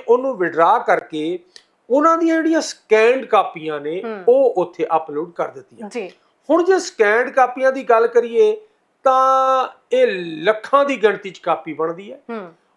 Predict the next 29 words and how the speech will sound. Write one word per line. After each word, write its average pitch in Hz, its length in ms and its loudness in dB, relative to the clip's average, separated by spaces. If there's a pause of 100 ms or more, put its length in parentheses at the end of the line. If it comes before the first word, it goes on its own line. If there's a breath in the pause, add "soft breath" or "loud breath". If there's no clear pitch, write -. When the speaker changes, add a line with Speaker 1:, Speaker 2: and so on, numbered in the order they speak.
Speaker 1:
ਔਰ 240 120 4
ਸਕੈਨਡ 220 640 0
ਕਾਪੀ 202 400 0
ਨਾ 180 180 0
ਉਨੀ 185 240 0
ਕਲੀਅਰ 214 340 -6
ਹੁੰਦੀ 226 340 -10
ਹੈ, 294 180 -14 (460)
ਉਹ 202 60 2
ਬਹੁਤ 208 360 2
ਭਾਰੀ 175 320 0
ਫਾਈਲ 160 300 -2
ਬਣਦੀ 196 360 -4
ਹੈ। 240 120 2
Speaker 2:
ਜੀ। 180 100 -8 (340)
Speaker 1:
ਉਹਦੇ 208 220 4
ਤੇ 214 160 0
ਸਰਚ 180 380 -2
ਕਰਨਾ, 226 400 0
ਉਹਦੇ 180 300 -6
ਤੇ 175 140 -8
ਕੰਮ 202 400 0
ਕਰਨਾ 226 500 -2
ਆਪਣੇ 165 340 -4
ਆਪ 143 120 -8
ਵਿੱਚ 147 160 -14
ਇੱਕ - 240 -20
ਟਫ 214 260 -2
ਕੰਮ - 120 -12